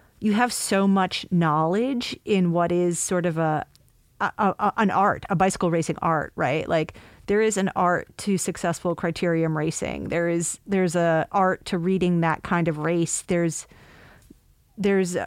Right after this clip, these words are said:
you know, so much knowledge that you can pass down by racing with these, with these kids that I think it's awesome that you're doing it. I mean, I know that when I started racing,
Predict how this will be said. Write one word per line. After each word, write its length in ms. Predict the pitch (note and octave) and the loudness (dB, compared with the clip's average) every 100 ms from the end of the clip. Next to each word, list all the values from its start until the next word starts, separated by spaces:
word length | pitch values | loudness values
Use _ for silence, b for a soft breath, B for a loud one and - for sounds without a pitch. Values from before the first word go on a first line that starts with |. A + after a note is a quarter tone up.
| - _ _ | -8 _ _
you 100 | - | 0
know, 300 | G3 F3 E3 | 2 4 2
so 260 | D#3+ - A#3+ | -2 0 2
much 240 | A3+ G#3 | 2 2
knowledge 440 | F3 D#3 E3 G3 G3 | 2 2 2 0 0
that 120 | G3 | 0
you 140 | F3+ | 0
can 180 | E3+ F3+ | 0 0
pass 440 | D#3 F3 D3+ D#3 - | -2 0 0 -2 -2
down 540 | D#3+ C#3+ D3+ F#3+ A3 | -2 0 0 2 0
by 280 | E3+ E3 D3+ | 2 2 2
racing 720 | D#3 D#3 D#3+ - G3 G3+ A3 | 2 0 0 0 0 0 0
with 320 | G3 G#3+ A3 - | 0 -2 -2 -4
these, 280 | A#3 A#3 - _ - | -6 -6 -14 _ -8
with 180 | A3 | -6
these 180 | A#3 A3 | -2 -4
kids 380 | - B3 C4 A#3 | -2 0 0 0
that 100 | F#3+ | 0
I 100 | F3+ | 0
think 200 | A#3+ G#3 | 0 -2
it's 100 | F3 | 0
awesome 320 | E3 D3 E3 | 2 2 0
that 80 | E3 | 0
you're 100 | E3 | 0
doing 280 | E3 D#3+ D3+ | 0 0 0
it. 80 | D3+ | 0
I 40 | |
mean, 120 | E3 | 0
I 80 | E3 | 0
know 220 | F3 F3+ | 2 2
that 220 | E3+ D#3 B B B B B B | 2 -2 B B B B B B
when 140 | - F#3+ | -4 0
I 120 | F#3+ | 0
started 360 | F#3+ G3 F3+ E3+ | 0 0 0 0
racing, 560 | E3 D#3+ E3 D#3 D#3+ | -2 0 -2 0 -2